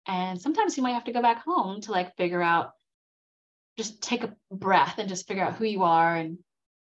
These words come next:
what you want to do, and just sit still enough to just figure out that, um, and just start small all over again and just be like, "Okay," you know, I, so for Sam's character, she's like, "Oh, I, I really loved singing," like, just kind of, like, tracing lines back to, like, what brought you happiness in the first place, you know? So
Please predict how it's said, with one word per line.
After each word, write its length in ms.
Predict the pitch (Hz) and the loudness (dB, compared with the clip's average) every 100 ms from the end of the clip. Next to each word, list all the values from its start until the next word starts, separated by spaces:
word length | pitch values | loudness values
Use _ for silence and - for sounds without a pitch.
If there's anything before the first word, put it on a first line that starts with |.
| _ _ | _ _
what 180 | 233 214 | -6 -2
you 80 | 214 | -2
want 160 | 170 | -4
to 80 | 127 | -4
do, 200 | 175 165 | -4 -2
and 100 | 190 | -2
just 260 | 170 180 - - - - | -6 -8 -14 -20 -20 -20
sit 240 | - - - | -6 -2 -2
still 220 | - 208 | 0 0
enough 260 | 190 175 - | 2 0 0
to 100 | 180 | -8
just 220 | 175 - | -8 -4
figure 200 | 190 185 | -2 0
out 280 | 170 160 - | -2 -2 -4
that, 280 | 160 151 - | -6 -4 -4
um, 420 | 165 160 151 156 180 - | -6 -6 -8 -10 -12 -8
and 80 | 190 | -4
just 100 | 180 | 0
start 260 | 208 175 | 0 0
small 580 | - - 175 165 - - - - | -2 0 4 4 0 -8 -14 -2
all 160 | 180 196 | -2 0
over 200 | 127 123 | -4 -6
again 260 | 120 131 | -6 -8
and 80 | - | -12
just 100 | 175 | -12
be 60 | 180 | -12
like, 140 | 185 | -10
"Okay," 200 | 254 302 | -6 -4
you 80 | 196 | -2
know, 80 | 175 | -2
I, 220 | 160 - - | -4 -6 -14
so 140 | 180 | -14
for 100 | 180 | -8
Sam's 260 | 175 185 185 | -4 -4 -4
character, 300 | 196 185 165 | -8 -8 -12
she's 180 | - | -10
like, 120 | 170 196 | -10 -2
"Oh, 80 | |
I, 80 | 208 | -2
I 160 | 202 180 | -2 -4
really 260 | 196 202 | -4 -4
loved 220 | 196 190 196 | -2 -4 -6
singing," 380 | - 226 185 | -8 -6 -6
like, 220 | 151 143 - - - - | -8 -10 -14 -20 -20 -16
just 140 | - | -2
kind 140 | 220 | 0
of, 60 | 190 | 2
like, 220 | 180 175 - _ | 0 0 -10 _
tracing 760 | - 240 226 226 208 190 185 180 _ - | -2 2 2 2 0 0 -2 -6 _ -4
lines 420 | 196 180 185 190 | 2 4 4 0
back 240 | 196 180 180 | 0 0 -2
to, 100 | 185 | -4
like, 160 | 165 165 | -4 -2
what 320 | 185 185 - | -2 -2 0
brought 220 | 175 - | 0 0
you 80 | 175 | -2
happiness 460 | 175 - 170 147 | -4 -4 -4 -4
in 60 | 147 | -6
the 80 | 139 | -8
first 220 | 131 - | -8 -10
place, 240 | - - | -14 -14
you 60 | 160 | -14
know? 160 | - - | -14 -14
So 320 | - 165 175 | -8 -8 -8